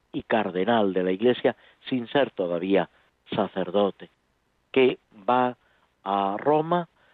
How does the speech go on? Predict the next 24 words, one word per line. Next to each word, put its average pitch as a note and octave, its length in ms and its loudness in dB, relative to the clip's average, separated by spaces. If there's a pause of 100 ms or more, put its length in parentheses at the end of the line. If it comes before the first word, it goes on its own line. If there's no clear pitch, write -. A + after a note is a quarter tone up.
(160)
colabora B2 640 2 (240)
con F#2 140 -20 (100)
su - 100 -20
tío, A#2+ 360 0 (480)
el G2 120 -12
Papa G2+ 480 0 (480)
Pío A#2+ 180 2
cuarto, C3+ 640 -2 (1080)
se B2+ 300 4 (160)
distingue C#3+ 800 0 (320)
precisamente C3 800 2 (320)
por - 160 0
su C3 160 -6
coherencia, D3 880 2 (300)
por C3 180 0
su C3+ 180 0
rectitud, C3 760 0 (800)
y A3 260 2 (460)
a A2+ 80 2
los A2+ 240 0
veinticuatro C3 760 0
años C#3 360 -2 (460)
es A2+ 200 -4
ordenado A2 640 2